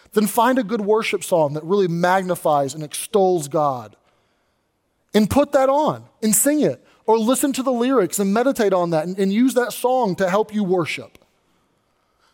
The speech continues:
Take five minutes and pray. And pray from the top of your head to the bottom of your feet and say, "Today, God, you know me. You know I mess up a lot of days.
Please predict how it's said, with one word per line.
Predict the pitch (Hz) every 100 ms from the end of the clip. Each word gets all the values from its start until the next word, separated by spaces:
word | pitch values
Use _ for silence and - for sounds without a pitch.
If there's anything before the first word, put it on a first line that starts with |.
| _
Take | - 233 247
five | - 247 226
minutes | 208 202 175 -
and | 156
pray. | - 117 107 - _ _ _ _ _ _ _ _ _ _ _ _ _ _ _ _ _ _ -
And | 185
pray | 247 254 202
from | 196 165
the |
top | 175 208 254
of | 233
your | 233
head | 208 180
to | 156
the | 151
bottom | 165 175
of | 175
your | 175
feet | 165 170 147
and | 135
say, | 160
"Today, | - 151 160 185
God, | 180 196 233
you | 233
know | 269
me. | 240 175 151 _ _ _ _ _ _ _ _ _ _ _
You | 151 214
know | 285 302
I |
mess | 269 262 -
up | 254
a | 214
lot | 170 180
of |
days. | 165 180 160 127 -